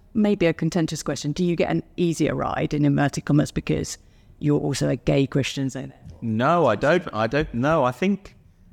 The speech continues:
Speaker 2: I think, um, my deep sadness is that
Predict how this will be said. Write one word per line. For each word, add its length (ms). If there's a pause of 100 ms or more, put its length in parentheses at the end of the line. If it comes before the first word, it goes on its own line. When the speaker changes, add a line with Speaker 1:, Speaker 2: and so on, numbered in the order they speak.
(280)
Speaker 2:
I 100
think, 540
um, 560 (560)
my 220
deep 280
sadness 720
is 180
that 340